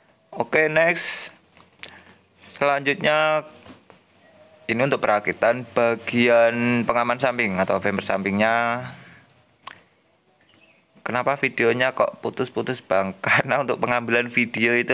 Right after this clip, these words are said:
aku nggak bisa, cuy. Untuk satu unit langsung jadi itu nggak bisa. Jadi ini video random yang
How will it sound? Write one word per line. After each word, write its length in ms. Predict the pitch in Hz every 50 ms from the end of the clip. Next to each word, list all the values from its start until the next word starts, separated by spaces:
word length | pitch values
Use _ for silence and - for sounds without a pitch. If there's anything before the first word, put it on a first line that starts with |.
| 131
aku 240 | 131 127 135 139 131
nggak 160 | 107 82 -
bisa, 320 | - 104 - - 101 101 92
cuy. 160 | 95 95 95
Untuk 320 | 98 95 92 95 92 - - -
satu 320 | - - 104 98 - 110
unit 240 | 107 107 107 113 117
langsung 320 | 113 104 117 117 - 123
jadi 320 | 123 117 117 107 110 107 - - - 123 123 120
itu 80 | -
nggak 320 | 127 135 135 117 95 - -
bisa. 560 | 101 95 - 95 92 87 87 85 82 80 - - _ _ - - - - - - - _ _ _
Jadi 400 | - 101 98 92 - 120 120 120
ini 160 | 120 127 135
video 320 | 131 120 - 87 87 92
random 480 | 95 98 98 101 98 98 98 113 117 123
yang 240 | 131 123 117 110